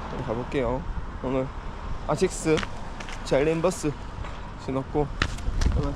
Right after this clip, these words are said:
컴-, 컴프레스 부츠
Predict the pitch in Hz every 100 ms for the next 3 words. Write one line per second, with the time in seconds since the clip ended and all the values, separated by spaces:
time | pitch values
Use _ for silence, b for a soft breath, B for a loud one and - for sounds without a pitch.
0 | - - 110 104 101 - - - - -
1 | - - - - 180 - 170 175 - 147
2 | 151 - - 151 175